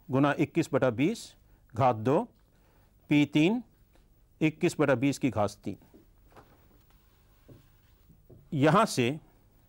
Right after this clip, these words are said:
पी एक आ जाएगा बीस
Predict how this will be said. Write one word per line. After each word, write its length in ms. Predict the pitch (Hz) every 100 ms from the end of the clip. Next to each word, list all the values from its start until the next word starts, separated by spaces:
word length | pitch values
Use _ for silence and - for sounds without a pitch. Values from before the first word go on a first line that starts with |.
| _ -
पी 200 | 170 180 175
एक 220 | 185 196
आ 80 | 123
जाएगा 420 | 117 120 127 190 - _ _ _ _ _ _ _ _ _ _ _ _
बीस 540 | 107 95 135 180 233